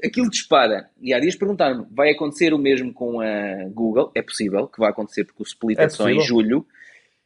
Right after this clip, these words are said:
Speaker 1: O que é que tu vais fazer? Eu não vou fazer nada. Deixa aquilo a subir, subir, subir, subir, subir. E depois do split, normalmente, tende a corrigir. Pronto, tudo bem. <laughs> Eu estou quietinho.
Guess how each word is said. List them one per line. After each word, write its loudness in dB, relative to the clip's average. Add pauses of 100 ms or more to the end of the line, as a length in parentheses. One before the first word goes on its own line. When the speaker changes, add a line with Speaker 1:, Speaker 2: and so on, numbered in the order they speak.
(420)
Speaker 1:
O -2
que 2
é 4
que -12
tu 0
vais 2
fazer? -4 (140)
Eu -8
não -8
vou -10
fazer -10
nada. -8 (100)
Deixa -2
aquilo -2
a 2
subir, -4
subir, -2
subir, -2
subir, -4
subir. 0
E 0
depois 4
do 0
split, -6
normalmente, -2 (320)
tende 4
a 2
corrigir. -2 (140)
Pronto, -14 (100)
tudo -12
bem. 0
<laughs> 4
Eu -2
estou -4
quietinho. -4